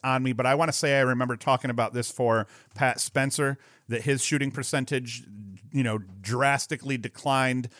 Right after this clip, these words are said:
the year that everybody had to pay attention to him and he was the man. He was the man from his freshman year on. I remember talking about that with Spencer too, but the kicker being, as you get more attention and draw more attention, draw more heads, you draw more slides, automatic slides, you draw more double teams,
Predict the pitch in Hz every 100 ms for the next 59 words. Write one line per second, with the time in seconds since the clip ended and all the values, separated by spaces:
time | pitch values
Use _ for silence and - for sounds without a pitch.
0 | _ 117 117 131 139 139 117 117 - 131
1 | 143 127 135 117 127 123 110 123 110 104
2 | 120 117 123 - 117 117 120 117 107 123
3 | 110 104 110 107 - - 226 269 131 131
4 | 151 160 123 120 131 135 120 120 117 110
5 | 107 117 90 - - - 113 135 123 139
6 | 127 123 120 113 127 107 - 113 110 -
7 | 123 101 98 - - - 117 - 175 160
8 | 127 143 135 127 - - - 135 117 131
9 | 127 120 185 170 165 160 170 156 165 143
10 | 113 135 143 143 143 151 139 135 127 113
11 | 131 147 147 120 127 123 107 95 120 135
12 | 143 135 - 127 127 123 113 113 123 147
13 | 139 127 127 - 127 123 120 110 104 110
14 | 127 143 135 127 127 123 135 123 123 -